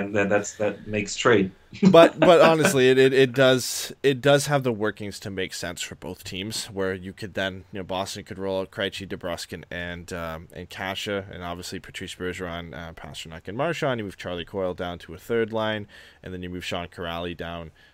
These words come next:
Speaker 2: to the fourth line. It gives the, the Bruins some more depth up front and some more options that are beyond that,
Speaker 1: Mm-hmm.
Speaker 2: that godlike top line.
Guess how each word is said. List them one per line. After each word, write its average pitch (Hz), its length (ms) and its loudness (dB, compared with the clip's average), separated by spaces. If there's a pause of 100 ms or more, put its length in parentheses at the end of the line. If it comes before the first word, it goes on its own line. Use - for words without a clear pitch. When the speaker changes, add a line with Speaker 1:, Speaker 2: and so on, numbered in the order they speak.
(100)
Speaker 2:
to - 120 -12
the 82 80 -14
fourth 101 360 -4
line. 92 240 -4
It 87 220 -8
gives 90 300 -8
the, 87 180 -6
the 87 100 -8
Bruins 90 280 -8
some 92 140 -10
more 87 200 -8
depth - 420 -8
up 73 120 -10
front 127 440 -8
and 82 160 -14
some - 160 -12
more 82 220 -8
options 95 580 -10
that 80 180 -6
are 78 140 -8
beyond 87 560 -6
that, 78 220 0
Speaker 1:
Mm-hmm. - 20 0 (180)
Speaker 2:
that 82 220 -8
godlike 82 480 -8
top 78 260 -10
line. 139 320 -2